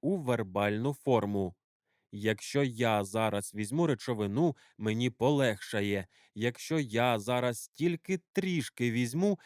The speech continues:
нічого страшного не станеться, адже я контролюю себе». Після появи автоматичних думок слідує потяг до вживання.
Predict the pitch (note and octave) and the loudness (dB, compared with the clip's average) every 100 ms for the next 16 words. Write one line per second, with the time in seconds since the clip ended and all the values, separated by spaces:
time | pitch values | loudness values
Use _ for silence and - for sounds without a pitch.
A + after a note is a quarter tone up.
0 | _ - A2 G#2 A#2+ A2+ A2 - A2 - | _ -4 -2 0 2 0 0 -2 -4 -2
1 | A#2 A2+ C3 D#3 - F#3 D#3+ A2 G2+ - | -2 0 0 0 -2 0 2 0 -2 0
2 | G#2+ - _ - B2 F#2+ G#2 G2+ F#2+ G#2 | 0 0 _ -2 0 0 0 0 0 2
3 | C#3 D#3+ D#3 D3+ D3 C#3+ G2+ G#2 C3 B2+ | 2 2 -2 0 2 2 2 2 2 0
4 | A#2+ - A#2+ A2+ G2 F2+ _ _ _ _ | -4 -4 0 2 2 -2 _ _ _ _
5 | _ - A2 G2+ - G#2+ G#2 C3+ C#3 B2+ | _ -6 -4 -2 -4 -6 -2 0 0 0
6 | G#2 G2 G#2 - G#2 - G#2+ G#2+ G#2+ F#2 | 0 0 -2 -4 -8 -4 -2 -2 -4 -4
7 | G#2 G2+ F#2+ G#2 G2 A2 E3+ - - - | -6 -6 -2 0 2 2 0 -2 -18 -16
8 | - G#2 B2 D3 E3 E3 - G#2 G2+ G#2+ | -8 -2 -2 0 0 0 0 -2 0 -2
9 | G2+ G2 G2+ F#2+ F#2+ A2+ A#2 G2+ F#2+ G2 | -6 -4 -4 -2 -4 -4 -2 -4 -4 -4
10 | F#2+ F2+ | -4 -8